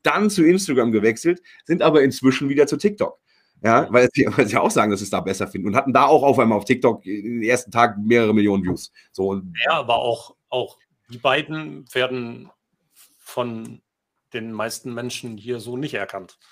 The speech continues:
Speaker 2: Ja, also, ja, also wenn du die einfach auf die Straße stellst, ich verwette meinen faltigen Hintern darauf, dass die Leute hier in Schlangen oder in Paderborn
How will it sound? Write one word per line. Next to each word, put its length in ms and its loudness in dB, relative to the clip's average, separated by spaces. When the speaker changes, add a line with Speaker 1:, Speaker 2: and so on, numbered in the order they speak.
Speaker 2:
Ja, 160 -6
also, 300 -10
ja, 160 0
also 180 -6
wenn 140 0
du 140 -2
die 120 -4
einfach 240 -4
auf 140 -2
die 60 -6
Straße 460 -2
stellst, 440 -2
ich 220 -12
verwette 320 -4
meinen 420 -4
faltigen 440 -8
Hintern 340 -4
darauf, 360 -4
dass 160 -14
die 80 -12
Leute 300 -6
hier 340 -2
in 240 -12
Schlangen 320 -8
oder 220 -2
in 100 -10
Paderborn 560 -2